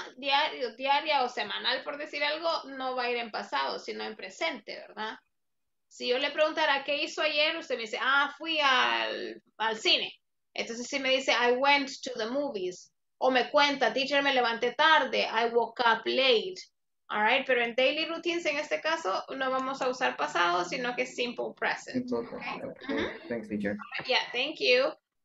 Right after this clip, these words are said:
Speaker 1: I teach. I teach English. Eh, I teach at university. Ok. All right, university.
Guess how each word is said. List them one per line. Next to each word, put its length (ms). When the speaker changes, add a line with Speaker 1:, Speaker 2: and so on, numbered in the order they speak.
Speaker 1:
I 760
teach. 640
I 280
teach 340
English. 640
Eh, 160
I 260
teach 640
at 300
university. 880
Ok. 440
All 140
right, 180
university. 1600